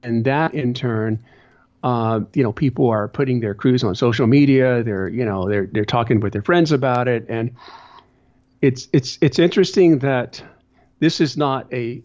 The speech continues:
uh, profit center, or they br-, they lose money on it in some ways because they spend all this money and charge nothing for the Wi-Fi, but yet, you know, it's offered to guests for free. So they ha-, they have that, as well as bikes,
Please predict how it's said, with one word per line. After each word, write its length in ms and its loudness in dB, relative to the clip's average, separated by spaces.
uh, 200 -10
profit 440 -4
center, 460 2
or 200 -2
they 120 2
br-, 240 -2
they 100 2
lose 300 0
money 320 4
on 180 -2
it 160 -8
in 140 -6
some 280 0
ways 300 -4
because 320 -8
they 120 -2
spend 300 0
all 120 0
this 180 -6
money 220 -4
and 100 -8
charge 240 -2
nothing 280 -2
for 180 0
the 80 2
Wi-Fi, 600 -8
but 220 0
yet, 360 0
you 120 -2
know, 360 -4
it's 160 -4
offered 300 -2
to 60 -6
guests 300 -4
for 140 -4
free. 460 0
So 140 -2
they 100 2
ha-, 80 0
they 120 2
have 220 2
that, 320 -4
as 160 -8
well 160 2
as 120 -2
bikes, 500 -8